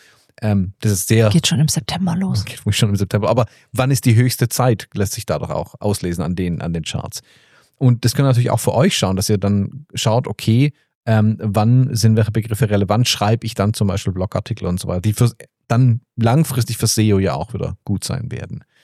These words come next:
Speaker 1: Ähm, Google Search Console haben wir genannt, essentiell meiner Meinung nach, das lohnt sich auf jeden Fall sofort einzurichten. Also wenn ihr überhaupt irgendwas macht heute, richtet Google Search Console ein, weil da kann es nicht <laughs> Daten sammeln. Da ist jetzt der richtigste Zeitpunkt dafür.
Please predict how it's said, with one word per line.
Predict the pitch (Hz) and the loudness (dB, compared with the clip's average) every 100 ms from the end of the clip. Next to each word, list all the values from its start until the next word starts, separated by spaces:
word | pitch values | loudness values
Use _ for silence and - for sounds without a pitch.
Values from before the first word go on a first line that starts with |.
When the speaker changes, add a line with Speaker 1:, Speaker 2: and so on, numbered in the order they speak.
| _ _ _ - | _ _ _ -2
Speaker 1:
Ähm, | 117 117 117 | 2 2 0
Google | - 131 | 0 0
Search | 123 147 | 4 2
Console | - 143 139 | 2 2 4
haben | 127 | 4
wir | 123 | 4
genannt, | 120 120 - | 4 4 2
essentiell | 104 107 104 110 127 143 | 0 2 4 4 4 4
meiner | 127 123 127 | 4 4 6
Meinung | 120 120 | 6 6
nach, | 117 117 | 4 2
das | 117 110 | 0 -2
lohnt | 110 117 | 0 0
sich | 104 | -2
auf | - | 0
jeden | 113 | 2
Fall | - | 2
sofort | 110 113 - 139 - | 2 0 0 -2 0
einzurichten. | 139 139 135 120 | 2 2 0 0
Also | 113 | 2
wenn | 131 | 2
ihr | |
überhaupt | 127 123 160 - - | 2 2 2 0 0
irgendwas | 208 190 185 156 160 - - - _ - | 2 2 0 0 -2 -2 -6 -14 _ -2
macht | 123 156 - - | 0 0 -4 0
heute, | 127 165 196 233 _ _ _ _ _ - | 0 2 2 0 _ _ _ _ _ -4
richtet | 135 139 | 0 0
Google | 131 117 | 0 0
Search | - 151 | 0 0
Console | - 104 101 95 | 0 0 0 2
ein, | 113 | 2
weil | 104 | 2
da | |
kann | 110 | 2
es | 110 | 0
nicht | 104 - | 0 0
<laughs> | 110 | 0
Daten | 135 123 | 0 0
sammeln. | 107 95 101 160 220 - - | 2 4 4 4 2 -4 -6
Da | - | 0
ist | 107 | 2
jetzt | 98 120 - - - | 2 0 -2 -10 -4
der | - | 0
richtigste | 101 120 117 - 101 | 0 0 0 0 0
Zeitpunkt | 98 113 - 135 | 2 0 0 0
dafür. | 135 - 170 | 0 0 -2